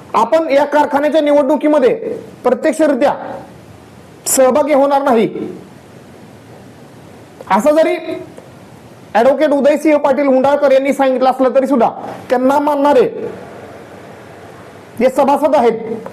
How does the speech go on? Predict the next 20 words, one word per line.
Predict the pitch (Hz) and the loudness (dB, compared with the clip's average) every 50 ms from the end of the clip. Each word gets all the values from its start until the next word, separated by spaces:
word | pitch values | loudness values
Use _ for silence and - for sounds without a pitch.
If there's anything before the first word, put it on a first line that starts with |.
| - - | -6 -4
ते | - 254 | -2 0
कोणती | 254 330 320 285 254 349 | 0 0 0 2 2 2
भूमिका | 311 302 285 285 294 302 | 2 2 2 2 2 2
घेतात, | 262 269 254 - 254 208 - - - - - - - - - - | 2 2 2 2 0 0 -2 -6 -10 -12 -14 -14 -16 -18 -6 0
हे | 220 254 240 | 0 2 2
पाहणं | 311 294 269 277 302 | 2 2 2 2 0
देखील | 302 302 - 302 302 285 233 | 0 0 0 -2 -2 0 2
खरं | 262 254 233 | 2 2 4
तर | 262 277 | 4 4
उत्सुकतेचं | 277 226 240 233 - 254 196 - 247 226 202 214 | 4 4 2 2 0 -2 -2 0 0 0 2 0
आहे. | 190 170 - 127 - - - - - - - - - | 0 -2 -2 -6 -8 -10 -14 -16 -18 -20 -20 -10 -2
त्यामुळं | - 262 294 339 330 339 349 349 - - - - - - - - - - - - - - - | -2 0 2 2 4 4 2 2 0 -4 -8 -10 -12 -12 -14 -16 -18 -20 -20 -16 -10 -4 0
सह्याद्री | 277 262 262 269 277 285 311 339 302 | 2 2 4 4 4 2 2 0 0
सहकारी | - 330 285 269 269 269 294 294 311 311 | 2 2 4 4 4 4 2 2 0 0
साखर | - - 302 277 - 294 285 | -2 -2 -2 0 0 0 0
कारखान्याची | 285 - - 277 254 262 285 277 285 262 311 285 | 2 0 0 0 0 0 0 0 0 0 0 2
निवडणूक | 247 247 247 254 262 247 269 269 - - - - - - - - - - - - - - - - - - - - - | 2 2 2 2 2 2 2 0 -2 -4 -8 -12 -14 -16 -18 -20 -20 -20 -20 -20 -20 -20 -20 -20 -20 -20 -20 -16 -6
ही | - 233 247 | 0 2 2
रंगतदार | 226 208 233 240 247 254 277 254 233 277 277 269 | 4 4 2 2 2 2 0 2 2 2 2 2
आणि | 269 254 247 254 | 2 2 0 0